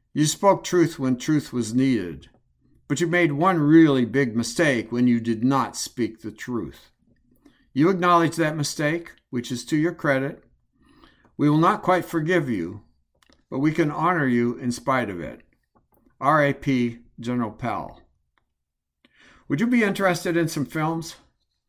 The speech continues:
Fair Game is the true story of what happens to serious, knowledgeable public servants when they try to find the facts regarding allegations that Saddam Hussein had acquired uranium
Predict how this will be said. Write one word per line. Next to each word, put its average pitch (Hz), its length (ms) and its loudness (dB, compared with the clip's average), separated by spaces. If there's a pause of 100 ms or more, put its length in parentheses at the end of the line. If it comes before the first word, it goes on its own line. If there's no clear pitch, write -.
(320)
Fair 202 200 4
Game 175 260 2
is 151 140 -2
the 135 100 -6
true 180 240 -2
story 160 400 -2
of 139 120 2
what 143 180 4
happens 143 500 0
to 127 140 -6
serious, 156 580 0
knowledgeable 143 640 0
public 143 380 -2
servants 117 600 -2 (400)
when 147 180 2
they 143 140 4
try 156 320 2
to 143 140 -6
find 151 460 -2
the 123 80 -4
facts 139 540 -4
regarding 131 580 0
allegations 135 800 -2
that 120 200 -6
Saddam 135 460 -2
Hussein 127 400 -2
had 117 160 -2
acquired 123 420 -2
uranium 117 760 -2